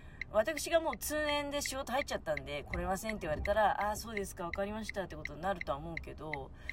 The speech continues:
人は多分集まらないと思う。で、あの、通年の週末だけのアルバイトもね、やっぱり人が足りない足りないって、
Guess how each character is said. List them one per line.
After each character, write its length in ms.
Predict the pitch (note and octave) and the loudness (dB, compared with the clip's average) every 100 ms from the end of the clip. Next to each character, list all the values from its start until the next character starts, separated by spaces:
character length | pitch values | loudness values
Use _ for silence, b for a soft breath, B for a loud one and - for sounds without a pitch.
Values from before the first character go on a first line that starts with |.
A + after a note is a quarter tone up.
| B | B
人 240 | - - E4+ | -6 4 6
は 100 | E4 | 6
多 160 | E4+ | 4
分 180 | B3 F3+ - | 2 2 0
集 100 | A3 | 2
ま 120 | A3 | 4
ら 100 | G#3+ | 4
な 140 | E3+ | 2
い 80 | C#3+ | -2
と 120 | D3+ | -6
思 220 | C#3+ F#3 | -8 -6
う。 100 | - | -4
で、 140 | - F#3+ | 4 6
あ 140 | F#3 | 6
の、 280 | F#3 F3+ E3+ B B - | 4 -2 -2 B B -4
通 300 | - F#4 F#4 | 0 2 4
年 160 | F#4 F4 | 4 4
の 80 | |
週 220 | E4 - F4 F4 E4+ | 0 0 0 0 0
末 100 | D#4 | 0
だ 120 | D#4+ | 2
け 120 | D#4+ | 2
の 140 | A#3+ | 4
ア 40 | E3 | 2
ル 80 | D#3+ | 0
バ 100 | F3 | -4
イ 60 | |
ト 100 | - | -4
も 80 | C#3+ | -8
ね、 220 | - - | -8 -6
や 80 | D3+ | -6
っ 20 | D3+ | -4
ぱ 80 | A#3 | -2
り 80 | F#3 | -2
人 240 | - - | -2 -2
が 80 | C4+ | -2
足 140 | - C4 | -2 -4
り 60 | C4 | -4
な 100 | B3 | -4
い 60 | |
足 140 | A3+ F3+ | -4 -2
り 80 | |
な 80 | F#3 | 0
い 60 | F3 | -2
っ 120 | - | -2
て、 160 | A2+ | -6